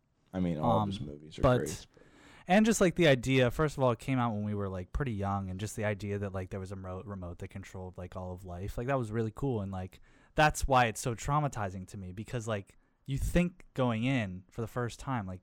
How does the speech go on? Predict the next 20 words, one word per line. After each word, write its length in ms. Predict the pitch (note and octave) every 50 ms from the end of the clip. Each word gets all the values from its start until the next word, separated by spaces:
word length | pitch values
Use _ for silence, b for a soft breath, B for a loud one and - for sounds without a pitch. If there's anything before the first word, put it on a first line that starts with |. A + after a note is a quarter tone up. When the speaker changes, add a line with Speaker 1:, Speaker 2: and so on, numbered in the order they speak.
| _ -
Speaker 2:
this 240 | A#2+ B2+ B2 -
movie's 320 | - B2 A#2+ A2+ A2+ G#2 -
gonna 160 | - G#2 G2+
be 120 | F#2+ G#2+
about 300 | G2+ G2 F#2+ G2 F2+ F2+
this 240 | - G2+ F#2+ - -
remote 380 | A#2 A2 A2 B2+ C3+ C#3 A2 -
that 100 | G#2 F#2
you 140 | F#2+ F#2+ -
can 160 | - G2+ G2
control 360 | - A2 - - B2 A#2 A2 A#2+
everything, 400 | C#3+ C#3+ C#3+ A#2+ - F#2+ F2+ F#2+
and 80 | A2+
obviously, 320 | D3+ E3+ D#3 D3 - - G#2+
you 80 | G#2
know, 100 | G#2 G2+
there's 160 | G2 G2+ F2+ -
a 60 | F2+
conflict 600 | - - - F#2 F2+ F2 - G2 F#2 - - -
coming, 400 | - A#2 B2 A#2 F#2+ E2+ F2